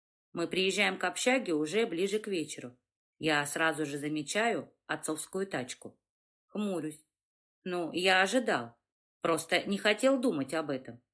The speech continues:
И ни о чем не жалею. Я провел лучшую ночь в своей жизни. Когда выходим из машины, Мия замечает отца. "Ой, папа, чего это он?" "Ко мне",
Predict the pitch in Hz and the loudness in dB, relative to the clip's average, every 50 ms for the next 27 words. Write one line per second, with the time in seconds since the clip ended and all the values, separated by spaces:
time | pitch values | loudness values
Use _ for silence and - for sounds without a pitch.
0 | _ _ _ _ _ _ - 151 151 165 180 190 - - 277 285 311 294 233 - | _ _ _ _ _ _ -4 0 2 2 2 4 4 6 6 6 6 6 4 4
1 | 175 165 160 175 190 190 160 - _ _ _ _ _ _ _ _ _ - - 240 | 2 2 2 2 0 0 -4 -8 _ _ _ _ _ _ _ _ _ 2 6 6
2 | 269 277 277 269 254 240 233 226 220 214 208 196 - - _ _ _ - 220 226 | 8 8 6 6 6 6 6 4 4 2 0 -2 -6 -12 _ _ _ 0 2 2
3 | 220 190 156 - - - 147 135 131 143 165 185 196 - - - - _ _ _ | 2 0 -2 -4 -6 -6 -4 -4 -4 -4 -4 -6 -6 -6 -8 -12 -14 _ _ _
4 | _ - - - 151 151 160 170 160 151 156 131 120 - 117 120 - _ _ _ | _ -12 -6 -4 -2 -2 -2 -2 -2 -4 -6 -8 -8 -10 -14 -14 -18 _ _ _
5 | _ _ _ _ _ _ - 170 170 202 214 220 226 254 254 277 277 233 254 247 | _ _ _ _ _ _ -4 0 4 6 8 8 8 6 6 4 4 6 4 4
6 | 247 226 240 254 262 254 - - 320 320 269 190 160 156 175 208 233 233 208 - | 4 4 4 4 4 4 2 2 2 4 4 2 2 0 -2 0 0 0 0 -2
7 | 175 170 165 160 - 196 196 190 185 190 185 185 - - - 151 - - _ _ | -4 -4 -4 -4 -2 0 0 0 0 -2 -4 -6 -4 -6 -6 -6 -6 -10 _ _
8 | _ _ _ _ _ _ _ _ _ _ _ _ _ _ _ - 247 247 240 247 | _ _ _ _ _ _ _ _ _ _ _ _ _ _ _ 2 6 8 10 10
9 | 247 254 247 247 - 277 269 254 240 233 226 - 254 262 254 247 - _ _ _ | 10 10 8 6 8 8 10 10 10 8 6 4 2 2 2 0 -6 _ _ _
10 | _ _ _ _ _ - - 330 349 311 320 311 269 240 247 - 226 208 190 170 | _ _ _ _ _ 4 4 6 6 6 8 8 8 6 6 4 2 2 2 0
11 | 156 147 - _ _ _ _ _ _ _ _ _ _ _ _ _ - 175 175 180 | -4 -8 -12 _ _ _ _ _ _ _ _ _ _ _ _ _ 4 4 4 4
12 | 190 196 196 180 143 127 - | 2 0 0 0 -2 -2 -6